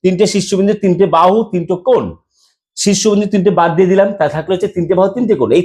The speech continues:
তিনটে বাহু, তিনটে কোণ, এর ভিতরে কিন্তু এই যে ছটা, ছটা হলো, তার ভিতরে তিনটে, যে কোনো তিনটে, হয় কোণ একটা, দুটো বাহু, অথবা দুটো বাহু একটা কোণ, অথবা তিনটে বাহু,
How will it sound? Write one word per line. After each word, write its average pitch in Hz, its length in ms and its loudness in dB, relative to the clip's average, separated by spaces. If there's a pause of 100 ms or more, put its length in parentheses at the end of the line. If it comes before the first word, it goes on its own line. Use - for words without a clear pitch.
তিনটে 240 360 0
বাহু, 233 180 4 (100)
তিনটে 202 300 -2
কোণ, 185 240 0 (400)
এর 180 140 2
ভিতরে 190 240 0
কিন্তু 175 240 -2 (500)
এই 170 100 2
যে 185 100 2
ছটা, 180 320 0 (240)
ছটা 202 200 0
হলো, 233 160 2
তার 151 200 0
ভিতরে 180 280 -2
তিনটে, 269 600 2 (500)
যে 160 100 -6
কোনো 214 240 -4
তিনটে, 214 400 -2
হয় 165 260 0 (140)
কোণ 240 280 2 (100)
একটা, 226 360 -2 (340)
দুটো 180 180 -4
বাহু, 214 260 2
অথবা 180 240 0 (160)
দুটো 165 200 -4
বাহু 208 180 2
একটা 226 240 -2
কোণ, 226 180 0
অথবা 180 260 -2
তিনটে 196 240 -2
বাহু, 208 160 2